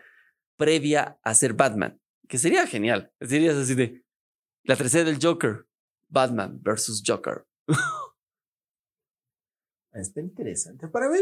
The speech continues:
Speaker 2: me gusta, está yendo por buen camino.
Speaker 1: Vamos por ahí.
Speaker 2: Eh, a mí me agrada realmente de que The Joker en el siguiente sea un musical y que esté Lady Gaga, porque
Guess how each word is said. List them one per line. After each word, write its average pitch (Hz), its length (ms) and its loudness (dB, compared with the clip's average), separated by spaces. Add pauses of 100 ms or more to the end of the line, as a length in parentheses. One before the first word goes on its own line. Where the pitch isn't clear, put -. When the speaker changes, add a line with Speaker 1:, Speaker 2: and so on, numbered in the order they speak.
Speaker 2:
me 359 100 0
gusta, 262 320 0 (120)
está 143 200 2
yendo 294 240 0
por 196 120 0
buen 196 160 -4
camino. 220 680 -4
Speaker 1:
Vamos - 300 -2
por - 100 -2
ahí. 170 120 0
Speaker 2:
Eh, 165 420 -4
a 156 60 -2
mí 214 120 -4
me 226 120 -2
agrada 160 280 2
realmente 143 360 -4
de 120 120 -8
que 120 120 -6
The 120 180 -8
Joker 147 440 0
en 117 160 -6
el 113 60 -12
siguiente 127 420 -4
sea 127 220 -2
un 123 140 -10
musical 117 600 -2
y 107 100 -10
que 110 120 -16
esté 113 180 -4
Lady 110 360 -4
Gaga, 113 380 -6
porque - 260 -10